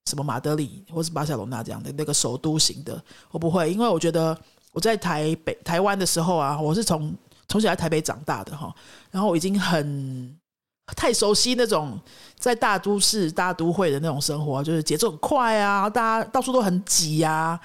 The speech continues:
然后很多人，交通很，很拥塞啊，哈，对，你会觉得你在大都市的感觉。如果你是 city person 那种，哈，你就是很喜欢现代化城市的那样子的生活的人，你会觉得马德里或巴塞罗那你会很过瘾，因为它又规模比台北大很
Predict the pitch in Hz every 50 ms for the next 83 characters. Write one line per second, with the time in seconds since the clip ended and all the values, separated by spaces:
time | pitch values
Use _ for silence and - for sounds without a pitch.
0 | - - - - - - - _ - 165 175 170 180 165 - 214 220 220 208 185
1 | 151 165 - 196 185 190 202 202 190 170 151 156 156 156 139 147 147 156 151 151
2 | 170 180 175 185 180 - - 147 156 156 156 160 156 151 151 156 151 147 - -
3 | 185 269 277 269 - - - - - 226 330 311 294 269 226 202 277 269 - 254
4 | 226 202 - 220 220 208 - - 214 170 151 - 107 131 131 143 196 285 302 262
5 | 185 180 240 233 - 226 214 - - 214 208 202 202 202 196 196 196 - - -
6 | 190 180 170 - - - - - _ _ _ _ 165 165 151 - - - - -
7 | - - - 127 127 143 165 185 156 - - - - 190 254 359 453 - 277 165
8 | 160 170 233 214 226 233 - 277 214 208 208 196 180 165 202 185 165 - 156 143
9 | 151 - 185 147 120 131 165 170 165 156 151 139 131 - - - 147 160 156 101
10 | 104 110 131 - - - - - - - - 180 185 240 220 185 160 170 170 160
11 | - - 143 143 - 160 165 156 170 180 170 175 180 160 151 156 151 131 120 139
12 | 151 160 147 143 143 165 - - 185 147 - - 90 - - _ _ _ _ _
13 | _ _ _ _ 185 208 190 190 202 190 180 160 151 151 - 180 185 165 143 139
14 | - 139 - 143 139 113 95 - 170 139 139 143